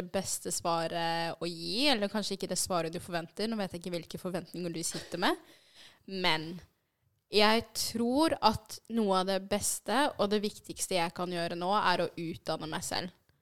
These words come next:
Å lese meg opp og tilegne meg mer kunnskap.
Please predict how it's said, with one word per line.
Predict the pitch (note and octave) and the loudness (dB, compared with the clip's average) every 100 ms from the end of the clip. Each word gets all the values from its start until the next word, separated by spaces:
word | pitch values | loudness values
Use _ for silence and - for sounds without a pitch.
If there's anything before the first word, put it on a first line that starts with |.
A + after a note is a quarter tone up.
| - _ | -20 _
Å | G3+ | 2
lese | G3 F#3+ - F3+ | 4 4 2 0
meg | F3 - | -2 6
opp | C#4+ - - - - | 4 4 -12 -14 2
og | G#3 G3 | 6 6
tilegne | - F3 E3+ E3+ | 2 -2 -4 -4
meg | F3 E3+ | -6 -6
mer | E3 E3+ | -6 -8
kunnskap. | - E3+ E3 - D#3+ - - | -6 -6 -4 -2 -2 -4 -12